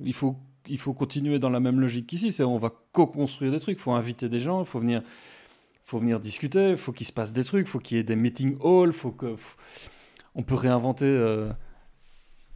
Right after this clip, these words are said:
ouais, je sais pas, des mé-, il peut y avoir des meetings, il peut y avoir, enfin, il peut y avoir tellement de trucs là-dedans que, mais sans faire l'erreur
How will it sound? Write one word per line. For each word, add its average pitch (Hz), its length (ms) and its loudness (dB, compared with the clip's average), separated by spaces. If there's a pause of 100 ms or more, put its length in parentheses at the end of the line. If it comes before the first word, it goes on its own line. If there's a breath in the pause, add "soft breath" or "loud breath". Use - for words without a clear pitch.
(220 soft breath)
ouais, 214 180 4
je - 60 0
sais - 80 0
pas, 190 180 6
des 131 140 4
mé-, 131 180 6
il 127 220 -2
peut 135 100 -2
y 123 60 4
avoir 117 160 4
des 120 80 2
meetings, 185 520 2
il 123 80 -2
peut 120 140 -2
y 117 80 4
avoir, 117 260 2
enfin, 113 140 -6
il 107 80 -6
peut - 100 -6
y - 20 0
avoir 117 200 -2
tellement 208 300 4
de 190 40 -4
trucs 196 240 -2
là-dedans 147 360 0
que, 113 400 -2 (460 soft breath)
mais 123 100 0
sans 214 260 2
faire 175 260 2
l'erreur 156 680 2